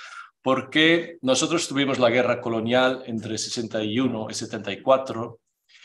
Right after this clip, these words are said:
y hablar de la guerra colonial para mi generación en Portugal es diferente de aquí. Vosotros, vos-, vosotros han tenido una guerra,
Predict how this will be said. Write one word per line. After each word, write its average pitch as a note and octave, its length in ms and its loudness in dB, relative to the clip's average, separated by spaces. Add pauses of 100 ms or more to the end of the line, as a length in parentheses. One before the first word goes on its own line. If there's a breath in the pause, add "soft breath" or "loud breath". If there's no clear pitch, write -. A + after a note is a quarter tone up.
(380 loud breath)
y C#3 340 4
hablar C3 480 6
de C3 140 2
la B2+ 140 4
guerra B2+ 360 4
colonial B2+ 680 2 (760)
para B2 200 2
mi C3+ 200 0
generación A#2+ 600 2
en A#2 100 -8
Portugal B2+ 400 2
es B2 120 -6
diferente B2+ 580 -2
de A#2+ 280 -4
aquí. A2+ 380 -6
Vosotros, A2+ 400 -8
vos-, B2 300 -4
vosotros E3+ 420 0
han C3+ 140 4
tenido B2 260 0
una A#2 140 2
guerra, A2+ 380 -2